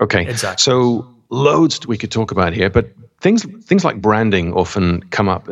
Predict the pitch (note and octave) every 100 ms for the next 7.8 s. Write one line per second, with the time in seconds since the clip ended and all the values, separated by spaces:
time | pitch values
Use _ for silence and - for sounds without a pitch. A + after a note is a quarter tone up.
0 | - G2+ G2 G2 F2 F#2+ F2 - F2 E2+
1 | - C3 A#2 G#2+ - - C#3 F3 - C#3+
2 | C#3 C3+ G#2 F#2+ A2 F#2 F2 F2+ G2 F#2+
3 | F2+ - - - - G2 F#2 - - C#3
4 | B2 G#2 G2 - - F2+ F2 - - _
5 | - F2 F2 A#2 B2+ A2+ F#2+ - F2+ E2+
6 | - A#2 A2 G#2 G2+ F#2+ A#2+ D3+ D3 D3
7 | - - - - G2+ G2 G2 G2